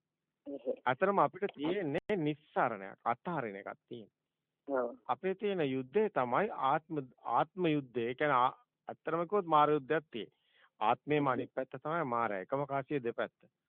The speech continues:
Speaker 2: එක
Speaker 1: ඔව්.
Speaker 2: පැත්තක ආත්මය, අනිත් පැත්තට මාරයා. කාසිය කොයි
Speaker 1: මාරයා.
Speaker 2: පැත්තේ උඩ දැම්මත්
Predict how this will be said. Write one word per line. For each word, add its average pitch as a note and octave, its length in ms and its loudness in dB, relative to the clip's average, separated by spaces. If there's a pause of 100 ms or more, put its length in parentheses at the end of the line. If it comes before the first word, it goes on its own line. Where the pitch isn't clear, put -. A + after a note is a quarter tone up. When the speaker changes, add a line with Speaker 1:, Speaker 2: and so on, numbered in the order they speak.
(460)
Speaker 2:
එක F3 100 -6
Speaker 1:
ඔව්. D#3 80 -6
Speaker 2:
පැත්තක D3 300 2
ආත්මය, C3 340 6
අනිත් D3 240 0
පැත්තට D3+ 320 -6
මාරයා. B2+ 360 -2 (460)
කාසිය C3 340 4
කොයි - 20 -4
Speaker 1:
මාරයා. C3+ 180 0
Speaker 2:
පැත්තේ C#3+ 260 0
උඩ C#3+ 120 2
දැම්මත් D#3+ 360 4